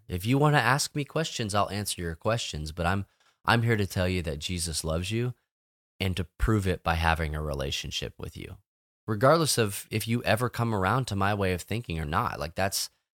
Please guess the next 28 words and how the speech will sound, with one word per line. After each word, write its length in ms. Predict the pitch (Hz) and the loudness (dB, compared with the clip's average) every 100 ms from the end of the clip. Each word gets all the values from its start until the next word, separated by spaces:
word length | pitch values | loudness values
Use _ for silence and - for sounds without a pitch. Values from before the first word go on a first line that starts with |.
| - | 0
that's 200 | 113 - | 0 2
not 140 | 113 | 0
my 140 | 98 95 | 0 -2
end 240 | 85 92 | -2 -4
goal. 160 | 87 82 | -2 -2
My 220 | 87 147 | 2 2
end 160 | 110 95 | 2 0
goal 320 | 87 85 - - | 0 -2 -4 -8
is 100 | 92 | -8
to 100 | - | -6
share 380 | 76 - 139 143 | -2 2 4 4
the 100 | 95 | 2
love 220 | 82 78 | 0 -2
of 80 | 76 | -6
Jesus 420 | 80 73 64 62 | -8 -8 -6 -8
with 200 | 67 69 | -8 -10
you 240 | 67 60 - _ _ _ _ - | -10 -10 -12 _ _ _ _ -6
in 200 | 95 - _ - | -6 -6 _ 2
every 300 | 113 101 95 | 2 2 0
way 180 | 87 85 | 0 0
that 120 | 82 | 0
I 80 | 80 | -2
possibly 460 | 82 78 - 73 | -2 -4 -4 -8
can. 360 | - 67 52 - _ _ _ _ _ _ - | -8 -8 -8 -14 _ _ _ _ _ _ -2
I 60 | 104 | -2
coined 260 | - 107 | 2 0
a 40 | 95 | 0
phrase 640 | - 92 90 85 80 - | 0 0 2 0 -2 -4